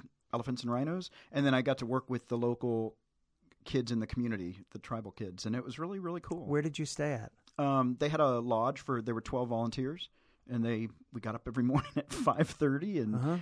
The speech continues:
Speaker 1: worked our butts off, and then, uh, went
Speaker 2: So was it, like, high-end amenities or
Speaker 1: Oh,
Speaker 2: just
Speaker 1: no, no, no. It was very,
Speaker 2: That's
Speaker 1: very low end. It was very low end, but it was amazing, and I've always wanted to go. And
Speaker 2: How long did you do that for?
Speaker 1: Uh, three weeks.
Speaker 2: Yeah,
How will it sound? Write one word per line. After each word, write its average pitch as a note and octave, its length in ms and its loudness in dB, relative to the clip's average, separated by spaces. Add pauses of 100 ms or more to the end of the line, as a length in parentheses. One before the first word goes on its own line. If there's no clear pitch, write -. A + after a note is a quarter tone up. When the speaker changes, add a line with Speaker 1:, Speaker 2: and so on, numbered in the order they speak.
(140)
Speaker 1:
worked B2 220 -4
our A#2 40 4
butts B2 300 0
off, C#3+ 380 -2
and A2 200 2
then, A2 280 2
uh, A2 240 -4 (380)
went A#2+ 100 -4
Speaker 2:
So D3 180 -6
was D3+ 200 -8
it, - 100 -16
like, C#3 160 -10 (140)
high-end C#3+ 600 -4
amenities E3+ 600 -2
or A#2 100 -6
Speaker 1:
Oh, D#3 80 8 (200)
Speaker 2:
just A#2 60 2
Speaker 1:
no, C#3 120 4
no, C3 120 6
no. G#2+ 180 2
It - 40 -2
was A#2+ 80 -2
very, C#3 180 4
Speaker 2:
That's A#2+ 200 0 (240)
Speaker 1:
very G#3 180 10
low C#3+ 220 12
end. F#2 300 4 (480)
It D3 80 4
was C#3+ 160 4
very C#3+ 320 2
low A#2 220 0
end, D#2+ 220 -10 (440)
but F3 120 10
it F3+ 60 8
was F3 120 6
amazing, C#3 480 4 (340)
and A#2 340 -4
I've B2+ 140 0
always B2+ 180 4
wanted A#2+ 200 0
to A2 80 -6
go. A2+ 260 -4
And G#2 200 -8 (340)
Speaker 2:
How D#3 160 2
long D3+ 160 2
did C#3 120 -10
you C3+ 80 -4
do C3 120 -4
that B2+ 180 -6
for? B2 160 -18 (140)
Speaker 1:
Uh, B2+ 120 0
three C3+ 180 -2
weeks. A#2 260 -4 (360)
Speaker 2:
Yeah, F#3 100 2